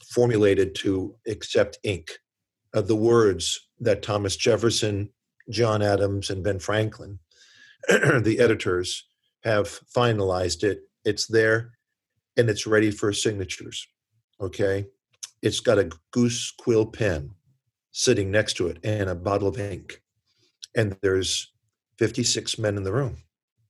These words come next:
And John Witherspoon, sensing the urgency of the moment,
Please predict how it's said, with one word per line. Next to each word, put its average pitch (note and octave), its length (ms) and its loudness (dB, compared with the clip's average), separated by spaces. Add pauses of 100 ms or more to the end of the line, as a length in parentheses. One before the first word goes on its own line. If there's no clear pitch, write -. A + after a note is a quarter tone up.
(1400)
And G#2 480 0 (540)
John B2 580 2
Witherspoon, G#2+ 800 0
sensing G#2 720 -2 (140)
the A#2 160 -10
urgency G#2+ 440 0
of F#2 100 -2
the F2+ 80 -8
moment, G2 440 -4